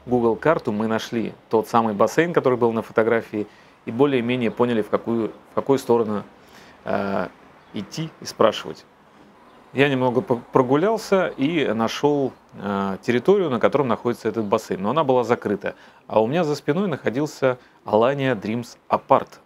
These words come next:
в который я зашёл и на ресепшене у человека спросил адрес. Он сказал, что это здесь. Он, э, плохо говорил очень по-английски, на таком ломаном турецком и английском. Э, мы с ним пообщались.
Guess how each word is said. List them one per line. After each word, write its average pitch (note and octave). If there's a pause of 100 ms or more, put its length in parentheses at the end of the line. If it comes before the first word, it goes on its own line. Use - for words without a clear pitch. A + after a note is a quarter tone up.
(120)
в -
который A2+
я G#2
зашёл C#3+
и A2+
на G#2
ресепшене A#2+
у G#2+
человека A2+
спросил G#2
адрес. G2 (480)
Он A#2
сказал, C#3
что -
это B2+
здесь. A2+ (560)
Он, A2
э, A2
плохо B2+
говорил G#2
очень G2+
по-английски, A#2+
на G#2+
таком G2+
ломаном G#2
турецком G#2+
и G#2
английском. D3+ (440)
Э, G2+
мы G2+
с -
ним F#2 (1040)
пообщались. C#3+